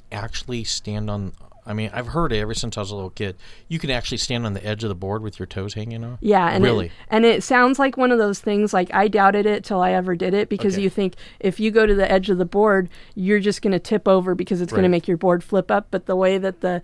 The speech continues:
Speaker 2: the fin is in the water and the wave and everything, that doesn't happen. It's just really kind of a cool thing. <laughs>
Speaker 1: That sounds like a whole lot of fun.
Speaker 2: Yeah.
Speaker 1: That sounds like a whole lot of fun. So you don't li-,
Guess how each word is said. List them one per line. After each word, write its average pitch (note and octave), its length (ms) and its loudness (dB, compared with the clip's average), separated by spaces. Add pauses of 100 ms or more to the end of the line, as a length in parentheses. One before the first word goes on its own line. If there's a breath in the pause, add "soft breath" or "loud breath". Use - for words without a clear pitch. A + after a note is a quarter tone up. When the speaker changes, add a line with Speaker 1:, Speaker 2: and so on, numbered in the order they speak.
(300 loud breath)
Speaker 2:
the F#3 220 -4
fin G3 260 0
is F#3 220 0
in F#3 100 2
the F3+ 80 0
water F3+ 420 2
and E3+ 160 2
the E3+ 120 -2
wave F3+ 340 2
and F3+ 100 -2
everything, E3+ 520 -2 (220 loud breath)
that E3+ 140 2
doesn't E3+ 300 -2
happen. E3+ 480 -6
It's - 220 -12
just - 200 -10
really F3+ 260 -4
kind F3+ 260 -6
of F3 80 -4
a F3 60 -4
cool F3 260 -6
thing. F3 280 -4 (120)
<laughs> - 100 -12
Speaker 1:
That - 80 -8
sounds C#3 220 -2
like A2 140 -4
a G#2 40 -4
whole G#2 140 0
lot G2 160 -2
of F#2 100 -8
fun. F2 320 -6
Speaker 2:
Yeah. E3 280 -6 (200)
Speaker 1:
That A2+ 60 -6
sounds A2 240 -2
like G2 160 -4
a F#2 40 -6
whole F#2 140 -4
lot F#2 140 -6
of F#2 80 -10
fun. F2 260 -8
So A#2+ 140 -2
you A2+ 120 -2
don't B2 180 -2
li-, G2 100 -10